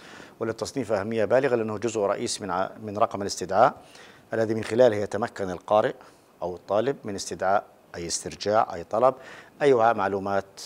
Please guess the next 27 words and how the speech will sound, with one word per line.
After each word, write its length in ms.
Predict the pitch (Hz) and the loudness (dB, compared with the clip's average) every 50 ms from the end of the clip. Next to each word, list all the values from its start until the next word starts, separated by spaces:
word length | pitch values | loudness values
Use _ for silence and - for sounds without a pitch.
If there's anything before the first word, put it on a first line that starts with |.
| - - | -14 -10
موجود 380 | 98 90 90 92 98 95 90 | -10 -8 -8 -8 -8 -10 -10
في 160 | - - 87 80 | -10 -8 -8 -6
داخل 260 | 90 87 - - 87 | -6 -6 -6 -6 -8
المكتبة. 440 | 85 80 78 - - - 73 78 76 - - - - - - - - - - - - - - - - - | -8 -8 -10 -10 -12 -12 -12 -14 -14 -18 -18 -20 -20 -20 -20 -20 -20 -20 -20 -20 -20 -20 -20 -12 -2 4
أه، 180 | 135 143 151 | 6 8 10
وتحدثنا 600 | 156 160 165 - 156 165 156 175 185 151 - 151 | 10 10 8 8 6 4 8 8 8 8 8 8
أنه 240 | 147 143 143 147 147 | 8 10 10 10 10
أنظمة 240 | 147 143 143 135 131 | 10 10 8 8 6
تصنيف 440 | 120 - 123 107 - - 127 113 107 | 6 6 2 2 2 0 -2 -2 -2
متعددة، 680 | 101 - 101 107 135 156 170 165 156 156 160 156 - | 2 4 6 6 6 6 4 2 6 8 8 8 6
أشهرها 560 | 127 110 - - 123 110 107 95 80 85 90 87 | 4 2 0 2 4 4 4 4 4 4 4 4
وأكثرها 600 | 87 87 85 - - - 104 98 87 90 90 82 | 6 4 2 0 0 0 0 0 2 0 -2 -2
استخداما 680 | 82 - - - 87 - - 113 107 98 95 87 80 | -2 -6 -8 -8 -8 -2 2 4 4 4 4 0 -6
على 100 | 78 82 | -6 -8
مستوى 300 | 80 76 - - 87 85 | -8 -8 -4 -2 -2 0
العالم 320 | 80 80 90 104 117 117 101 - | 0 4 4 4 4 4 2 -2
هو 60 | 101 | -6
نظام 220 | 98 95 90 92 - | -8 -6 -6 -6 -6
تصنيف 440 | - - - - - 95 82 - - | -6 -6 -8 -8 -8 -10 -10 -8 -6
ديو 160 | 92 87 82 | -6 -4 -2
العشري، 500 | 80 87 117 123 - - 160 170 175 165 - - - - - - - - - - - - | 0 2 2 2 2 2 2 2 0 0 -4 -14 -20 -18 -18 -18 -18 -18 -20 -10 -4 -2
وتعرفنا 580 | 117 107 - 95 95 101 110 107 - 104 98 | 0 4 6 6 6 6 4 2 2 -2 0
عليه 420 | 87 87 90 104 123 139 139 143 135 | 2 2 4 4 4 4 6 4 6
وقلنا 360 | 113 107 95 - 107 98 95 | 6 6 4 2 0 -4 -4
أن 60 | 90 | -4
التصنيف 440 | 85 - 90 82 82 92 90 85 82 | -6 -6 -8 -12 -10 -8 -10 -8 -4
العشري، 520 | 85 85 101 104 - - 104 98 95 90 | -2 -2 -2 -2 -4 -4 -2 -2 -2 -2